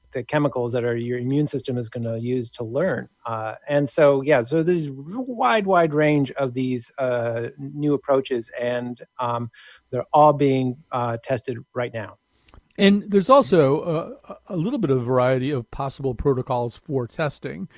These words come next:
Speaker 2: So, you know, on one version, you move through ferrets and, and macaques and stuff like that. But there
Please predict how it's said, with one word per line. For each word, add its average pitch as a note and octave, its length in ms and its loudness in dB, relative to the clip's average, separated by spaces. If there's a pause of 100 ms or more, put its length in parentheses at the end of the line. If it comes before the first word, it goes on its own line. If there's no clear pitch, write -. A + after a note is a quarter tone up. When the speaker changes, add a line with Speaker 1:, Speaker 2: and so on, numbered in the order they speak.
(220)
Speaker 2:
So, C3+ 260 0
you C3+ 160 0
know, C3+ 560 -2
on B2+ 180 0
one C3+ 280 4
version, B2+ 400 2
you B2 280 -4
move B2+ 340 0
through B2 260 -4
ferrets A#2+ 600 0
and, B2 300 -4
and A#2 380 -4 (280)
macaques A#2+ 520 -4
and C3 120 -4
stuff B2+ 240 -2
like A#2+ 200 -4
that. A#2 260 -2
But D3+ 140 -4
there F#3 200 0